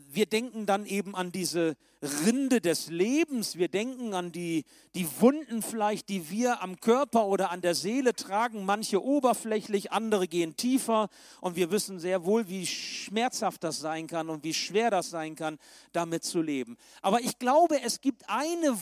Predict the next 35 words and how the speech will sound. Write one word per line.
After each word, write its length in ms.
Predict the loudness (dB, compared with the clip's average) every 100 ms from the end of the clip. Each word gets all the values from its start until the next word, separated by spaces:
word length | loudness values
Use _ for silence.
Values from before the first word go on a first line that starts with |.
| 2
Wunde, 340 | 2 4 -4
die 240 | -6 -8 -6
ist 180 | -4
noch 160 | 0 -2
viel 260 | 0 -2 0
tiefer 420 | -2 0 0 -2
als 180 | -4 -4
alles 340 | -4 -2 -2
das, 300 | -2 -4 -2
was 160 | -4 -2
wir 160 | -4
im 100 | -4
Leben 300 | -2 -2 -2
erfahren, 460 | -10 -8 -6 -6 -6 -14 -20
selbst 380 | -4 -4 -4 -8
wenn 100 | -8
es 120 | -8
ganz 200 | -8 -8
schreckliche 460 | -8 -10 -10 -12 -12
Dinge 260 | -14 -16
sind. 180 | -18 -8
Es 140 | -6 -2
gibt 200 | -2 0
eine 380 | 0 2 2
Wunde, 360 | 4 2 2 0 -2 -14 -6
die 120 | -2
ist 160 | 0 0
so 100 | 0
etwas 440 | -2 0 0 0
wie 100 | -2
die 120 | -2 -2
eigentliche 880 | 0 0 2 -2 -2 -4 -2 -2 0
Wunde 380 | -2 0 -2 -4 _ _ _
unseres 580 | 2 2 0 -2 -4 -4
Lebens. 460 | -6 -6 -8 -12